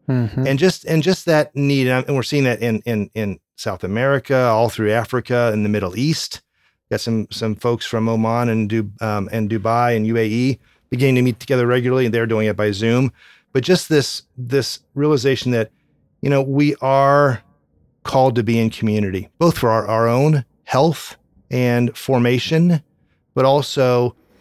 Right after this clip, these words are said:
Speaker 2: to have the type of redemptive influence God's calling us to
Speaker 1: Mm-hmm.
Speaker 2: have. And so just this intentionality about, even though it's hard to get across, you know, from one side of Beijing to the other to meet or whatever it is, or in some countries, it's, it's not even legal.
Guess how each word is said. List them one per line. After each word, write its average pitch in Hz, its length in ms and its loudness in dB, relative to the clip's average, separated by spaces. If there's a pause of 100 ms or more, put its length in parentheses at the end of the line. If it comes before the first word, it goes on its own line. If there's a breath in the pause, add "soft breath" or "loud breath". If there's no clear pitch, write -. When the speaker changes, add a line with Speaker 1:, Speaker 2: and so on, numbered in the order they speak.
(160)
Speaker 2:
to - 120 -6
have 131 300 2
the 127 120 0
type 127 260 -2
of 117 100 0
redemptive 113 540 0
influence 110 400 -2
God's 107 240 -2
calling 98 340 -6
us 117 160 -2
to 101 80 -4
Speaker 1:
Mm-hmm. 131 120 -4
Speaker 2:
have. 90 360 -8
And 104 160 -8
so 113 180 -4
just 139 260 -4
this - 160 -2
intentionality 117 840 0
about, 101 260 -2 (300 soft breath)
even 156 220 2
though 147 100 4
it's 131 100 0
hard 139 280 2
to 127 40 2
get 117 160 0
across, 123 600 -2 (260)
you 127 100 -4
know, 107 280 -4 (140)
from 120 160 -4
one 123 260 -2
side 123 200 -2
of 110 80 -2
Beijing 120 420 0
to 113 100 0
the 110 120 -2
other 110 280 -2
to - 160 -6
meet 110 340 0
or 107 140 -2
whatever 110 340 -2
it 104 80 -4
is, 110 380 0 (420 soft breath)
or 110 320 2
in 110 400 -2 (920)
some 123 240 -2
countries, 117 400 -2
it's, - 260 -6
it's - 160 -8
not 110 140 -2
even 107 200 0
legal. 101 520 -2